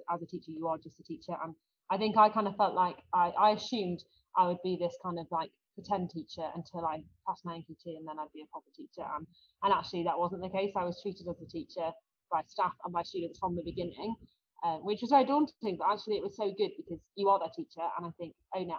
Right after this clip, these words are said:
and use it, and, um, you have that, they're yours, so you, you learn names so much quicker and you get to know them so much quicker because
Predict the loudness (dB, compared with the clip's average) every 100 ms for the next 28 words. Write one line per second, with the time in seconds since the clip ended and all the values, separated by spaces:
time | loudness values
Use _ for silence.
0 | -6 -6 -6 -6 -6 -6 -8 -18 -20 _
1 | -4 -4 -4 -10 -18 _ -12 -8 -6 -8
2 | -12 _ _ _ -2 -2 0 -2 -2 _
3 | _ _ -6 0 4 4 4 0 -4 -6
4 | -4 -4 -4 0 0 0 0 0 -2 -4
5 | -8 -8 -8 -4 2 2 2 -2 -4 -8
6 | -8 -8 -8 _ -12 -8 -6 -4 -6 -8
7 | -10 -12 -10 -12 -8 -10